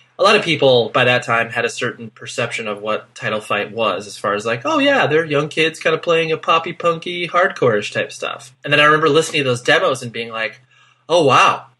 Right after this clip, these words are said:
this is gonna be distinctly different." Did you guys feel some of that, uh, sort of preconceived notion pressure where it's like, "Oh yeah, we know what Title Fight is, let's put 'em in that corner"? Or was it just like, that's kind of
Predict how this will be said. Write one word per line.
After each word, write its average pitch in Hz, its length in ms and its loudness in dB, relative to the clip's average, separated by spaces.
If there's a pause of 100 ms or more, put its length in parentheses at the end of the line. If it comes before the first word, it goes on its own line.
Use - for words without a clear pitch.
this 151 180 -6
is 208 140 -4
gonna 156 160 2
be 127 220 -4
distinctly 143 1000 -4
different." - 600 -6 (140)
Did 165 160 -4
you 262 80 4
guys 349 180 0
feel 208 300 4
some 202 180 -4
of 175 140 -8
that, 156 320 0 (120)
uh, 123 220 0
sort 127 240 0
of 120 160 -6 (120)
preconceived 143 560 -4
notion 131 360 -2
pressure 139 440 0
where 120 140 0
it's 107 120 -6
like, 110 180 -4
"Oh 170 140 2
yeah, 110 180 2
we 139 120 -2
know 147 100 0
what 113 100 -2
Title 104 240 -8
Fight 101 220 -6
is, 98 220 -10
let's 120 160 -12
put 143 180 0
'em 123 80 -6
in 113 80 -6
that 104 220 -4
corner"? 101 440 -8 (200)
Or 139 120 2
was 127 140 0
it 127 60 -2
just 127 240 -4
like, 117 160 -2
that's 123 180 -2
kind 127 160 -4
of 113 60 -4